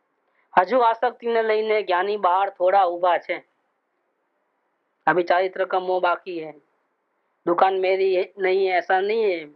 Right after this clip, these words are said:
मेरी है, ऐसा है। एक बाजू अभिप्राय में क्या है, एक अंश मात्र भी मेरा नहीं,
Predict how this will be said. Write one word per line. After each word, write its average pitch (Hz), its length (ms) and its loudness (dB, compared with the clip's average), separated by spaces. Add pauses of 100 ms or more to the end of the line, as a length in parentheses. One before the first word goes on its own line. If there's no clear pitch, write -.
(240)
मेरी 190 360 0
है, 185 120 2
ऐसा 175 260 -2
है। 151 300 -6 (2000)
एक 190 120 4
बाजू 196 240 2
अभिप्राय 202 400 -2
में 202 140 -2
क्या 202 180 0
है, 202 100 0
एक 190 180 -8
अंश 196 180 -2
मात्र 185 300 -2
भी 185 120 -6
मेरा 170 260 0
नहीं, 156 220 -16